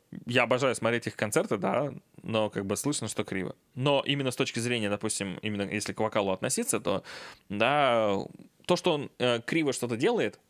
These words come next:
в вокале ты тоже можешь не попадать по нотам, но ты от того, что, как бы, не попадаешь по нотам, ты горло себе не уничтожишь в труху, понимаешь? А ты можешь просто криво что-то делать, да, но при этом даже попадать по нотам.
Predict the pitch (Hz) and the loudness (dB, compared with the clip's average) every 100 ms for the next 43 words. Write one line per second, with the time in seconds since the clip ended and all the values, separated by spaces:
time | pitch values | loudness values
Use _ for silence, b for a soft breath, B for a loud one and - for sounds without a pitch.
0 | - 107 139 165 190 147 185 139 120 107 | -10 0 2 2 0 0 0 0 0 -2
1 | 113 107 117 104 117 175 113 98 _ _ | -2 -2 0 2 2 0 -2 -6 _ _
2 | - 107 107 120 117 113 107 - - 113 | -2 0 2 2 2 2 2 0 0 0
3 | - 120 117 - 101 101 104 110 110 120 | 2 2 2 0 -2 0 0 0 2 2
4 | 113 - 123 - 104 107 120 120 107 - | 2 2 0 0 -2 0 2 2 2 0
5 | 104 104 101 104 107 107 95 92 - - | -2 -2 -2 -2 -2 0 -2 -4 -6 -4
6 | 73 90 92 151 - B B B B - | -4 -4 -6 -6 -8 B B B B -2
7 | 123 123 113 131 127 - - 123 110 - | 0 0 0 2 0 0 0 0 -2 -4
8 | - 107 156 180 - B B B B B | -4 0 0 0 -4 B B B B B
9 | B - 101 123 151 - 127 123 135 123 | B -8 2 2 2 -2 -2 2 2 0
10 | 110 113 107 104 110 123 95 120 107 - | 2 2 2 0 2 2 2 0 0 -4